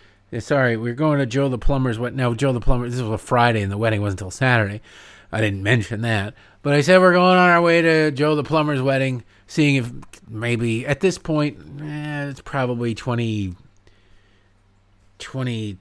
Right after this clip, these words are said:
fourteen, twenty fifteen, something like that. He'd been famous for a while, maybe twenty twelve. But the Joe the Plumber cash, the, the name had started to fade. He's back to plumbing. He'd run for Congress. It didn't work out.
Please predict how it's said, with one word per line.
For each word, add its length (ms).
fourteen, 800
twenty 300
fifteen, 500
something 260
like 220
that. 340
He'd 160
been 100
famous 420
for 140
a 40
while, 180
maybe 240
twenty 320
twelve. 420
But 460
the 640
Joe 280
the 120
Plumber 360
cash, 360
the, 200
the 160
name 440
had 120
started 260
to 80
fade. 380
He's 160
back 280
to 60
plumbing. 460
He'd 140
run 200
for 140
Congress. 580
It 80
didn't 240
work 240
out. 300